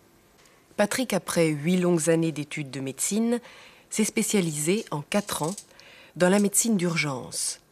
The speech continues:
Il est, grâce à cela, attaché au samu de l'hôpital de Brive. Le samu, service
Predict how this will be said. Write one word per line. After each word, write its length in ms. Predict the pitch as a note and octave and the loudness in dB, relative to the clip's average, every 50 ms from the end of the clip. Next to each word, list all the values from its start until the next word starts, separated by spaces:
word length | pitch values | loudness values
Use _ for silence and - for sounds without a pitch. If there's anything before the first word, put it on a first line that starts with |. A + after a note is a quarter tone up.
| _ _ _ - - - - - _ - | _ _ _ -20 -18 -18 -20 -12 _ -2
Il 180 | F#3+ F3+ F3 | 0 2 4
est, 180 | F3+ E3+ D3+ - - | 4 2 2 0 -2
grâce 300 | E3+ E3 F3+ F#3 - E3 | 0 0 2 0 0 -2
à 60 | D3 | -2
cela, 380 | - - - D#3 E3 G3+ A#3+ C#4 _ _ _ - - - - - | -4 -2 -2 0 -2 -2 -4 -6 _ _ _ -20 -20 -20 -10 -6
attaché 500 | - F#3 F3+ G3+ F#3+ - - - A#3 A#3 - | -4 -4 0 0 2 2 2 2 0 0 0
au 120 | - F3 | 0 0
samu 520 | F3 - - - G3+ F#3+ E3+ E3 D3+ C#3 C3 - _ _ - | 0 2 2 2 4 4 2 2 0 -2 -4 -10 _ _ -6
de 120 | - E3 | -2 -2
l'hôpital 420 | D#3+ D#3 D3+ - D3+ - F3 F3 F3 | -2 -2 -4 -6 -4 -2 -2 -2 -2
de 100 | D#3+ D#3 | -2 -4
Brive. 500 | C#3+ D#3 - C3+ C3+ C3+ A#2 - G#2 F#2 - - - _ _ _ _ - - | -4 -6 -6 -8 -8 -10 -12 -12 -12 -12 -12 -14 -20 _ _ _ _ -14 -8
Le 260 | - D#3+ D#3+ D#3+ D3+ | -4 -2 -2 0 0
samu, 520 | D3 - - - D3 D3 D#3 E3+ A3 C#4 D4 - - - - - - - | 0 2 2 2 2 2 4 4 2 2 0 -4 -10 -20 -20 -20 -20 -8
service 680 | - - - - F3 D#3+ D#3 D3 E3 D#3+ D#3 - - - | -2 0 2 2 2 2 0 -2 -4 -4 -4 -4 -4 -6